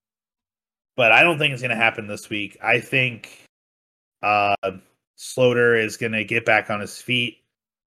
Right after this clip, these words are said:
uh, get Poindexter more involved, uh, 'cause he was looking pretty good, the catches he was making. So I'm gonna go with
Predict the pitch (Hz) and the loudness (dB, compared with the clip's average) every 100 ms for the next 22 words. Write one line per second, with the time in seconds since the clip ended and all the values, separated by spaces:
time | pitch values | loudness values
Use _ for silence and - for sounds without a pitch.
0 | _ - 98 98 95 92 92 - _ _ | _ 0 4 6 4 4 0 -6 _ _
1 | _ _ - 117 - _ _ _ _ _ | _ _ 0 0 0 _ _ _ _ _
2 | _ _ - 131 123 120 - 123 113 113 | _ _ 0 2 2 0 -2 -2 0 0
3 | 107 _ _ _ 120 117 117 110 110 110 | -2 _ _ _ -2 0 0 2 4 6
4 | 107 104 - 107 98 98 95 95 92 - | 4 -2 -14 -6 -2 0 2 0 -2 -6
5 | _ _ _ _ - 107 101 127 117 107 | _ _ _ _ -8 -6 -4 -2 -2 -2
6 | 113 - 107 110 107 104 107 101 98 104 | -4 -4 -8 -6 -4 2 2 2 0 0
7 | - 98 98 101 98 101 95 101 95 - | 0 -8 -4 -4 -4 -6 -8 -8 -8 -4
8 | 92 90 _ _ _ _ _ _ _ _ | -4 -4 _ _ _ _ _ _ _ _
9 | _ _ - 107 107 107 120 120 120 123 | _ _ 0 2 4 4 6 6 6 2
10 | 123 - | 0 -10